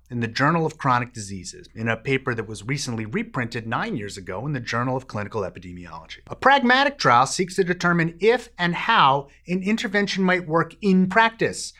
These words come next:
where decisions are more complicated than in a strictly controlled clinical trial. Studies are almost never purely pragmatic or explanatory. They fall on a continuum.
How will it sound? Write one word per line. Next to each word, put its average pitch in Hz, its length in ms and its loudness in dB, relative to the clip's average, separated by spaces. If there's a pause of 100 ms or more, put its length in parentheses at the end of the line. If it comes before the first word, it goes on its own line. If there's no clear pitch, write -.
(140)
where 175 120 4
decisions 208 480 0
are 208 60 4
more 226 220 2
complicated 190 880 -2 (100)
than 202 140 4
in 196 100 4
a 196 60 2
strictly 202 420 0
controlled 143 460 0
clinical 104 320 -6
trial. 85 340 -10
Studies 294 380 2
are 240 80 4
almost 214 260 2
never 196 320 6
purely 180 380 2
pragmatic 143 600 4
or 120 80 2
explanatory. 95 760 -8
They 190 220 4
fall 214 320 -2
on 240 100 0
a 226 80 0
continuum. 196 680 0